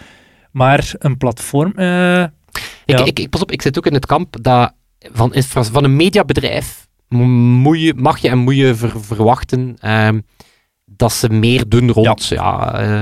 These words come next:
Speaker 2: ehm, eh, fact-checking
Speaker 1: Mhm.
Speaker 2: en, en, en, en kwaliteitscontrole. Infrastructuur, ja, kan je moeilijk, eh, van een telefoonnetwerk, je kan niet boos zijn dat er terroristen
Speaker 1: Mhm.
Speaker 2: een telefoonnetwerk gebruiken. Wat hier wat moeilijker ligt, is natuurlijk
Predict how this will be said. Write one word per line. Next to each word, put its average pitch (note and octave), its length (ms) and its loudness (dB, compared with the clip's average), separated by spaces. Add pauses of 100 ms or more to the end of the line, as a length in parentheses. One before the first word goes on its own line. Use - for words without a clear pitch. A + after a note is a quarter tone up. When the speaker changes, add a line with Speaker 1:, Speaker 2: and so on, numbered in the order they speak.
(100)
Speaker 2:
ehm, G#2 220 -12 (160)
eh, - 220 -16 (300)
fact-checking G#2+ 840 -4
Speaker 1:
Mhm. A#2 100 -2
Speaker 2:
en, G#2+ 280 -4
en, F#2+ 220 -10
en, F#2+ 320 -12
en G2 180 -12
kwaliteitscontrole. B2+ 880 -2 (360)
Infrastructuur, - 880 -2 (280)
ja, A2+ 280 -4
kan B2 120 0
je A#2 80 2
moeilijk, - 520 -4
eh, - 160 -12
van B2 180 0
een A#2+ 80 2
telefoonnetwerk, C#3 800 0
je - 180 -10
kan A#2 140 0
niet C#3 180 -2
boos B2+ 200 2
zijn C3+ 260 0
dat A#2+ 200 -4
er A2 100 -10
terroristen A2+ 760 -2 (640)
Speaker 1:
Mhm. A#2 280 0
Speaker 2:
een A2 80 2
telefoonnetwerk B2+ 680 0
gebruiken. B2 340 -6
Wat A2 120 0
hier B2+ 260 -2
wat D#3 120 2
moeilijker D3 640 0
ligt, E3 340 -4
is C3 140 -4
natuurlijk - 560 -4